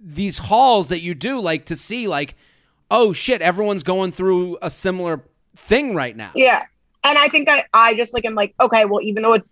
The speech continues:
Speaker 2: annoys me too to go through it, I'm like, now I'll just do the work for other people." Like, that's kind of how I
Speaker 1: Sure.
Speaker 2: see it, because even if it, like, I don't have the same body as you, like, people can see, "Okay, that doesn't fit her. It does fit her. Then I'll be a size in this, or maybe I just shouldn't even buy that." So I think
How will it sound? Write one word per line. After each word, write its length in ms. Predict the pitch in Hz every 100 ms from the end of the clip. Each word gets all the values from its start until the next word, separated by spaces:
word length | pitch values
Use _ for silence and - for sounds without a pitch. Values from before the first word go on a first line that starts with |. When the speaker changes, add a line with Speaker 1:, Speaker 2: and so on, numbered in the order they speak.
| 214
Speaker 2:
annoys 380 | 208 196 196 196
me 160 | 196
too 280 | 185 - 190
to 100 | 185
go 180 | 202 202
through 260 | 220 240
it, 60 | 240
I'm 100 | 202
like, 200 | 190 190 _ _
now 240 | 226 269 277
I'll 100 | 262
just 240 | 233 -
do 200 | - 233
the 100 | 214
work 240 | 202 180 -
for 120 | -
other 200 | 127 104
people." 360 | 107 - - -
Like, 160 | 135 -
that's 220 | 202 208
kind 160 | 233
of 60 | 214
how 140 | 214
I 140 | 180 165
Speaker 1:
Sure. 80 | 180
Speaker 2:
see 80 | 220
it, 40 |
because 220 | 214 208
even 320 | 190 240 226 240
if 80 |
it, 160 | 240 202
like, 200 | 214 202 - _ -
I 140 | 208
don't 120 | 208 208
have 100 | 196
the 80 |
same 220 | 202 202 196
body 360 | 185 175 190
as 160 | 190 175
you, 480 | 185 190 220 214 - - _ _
like, 320 | 208 208 196 -
people 280 | 226 208 202
can 120 | 202
see, 160 | 208
"Okay, 280 | 214 277 269
that 140 | 226 185
doesn't 260 | 247 247
fit 100 | 226
her. 140 | 233 214
It 100 | 190
does 180 | 247 240
fit 120 | 233
her. 140 | 240
Then 140 | 214 196
I'll 100 | 202
be 140 | 202
a 60 | 196
size 260 | 208 165 175
in 120 | 180
this, 280 | 254 262 247
or 80 | 202
maybe 360 | 196 196 196 175
I 60 | 185
just 180 | 185 180
shouldn't 280 | 220 185 185
even 160 | 175
buy 240 | 185 262 247
that." 220 | 233 233
So 100 | 247
I 60 | 233
think 260 | 254 226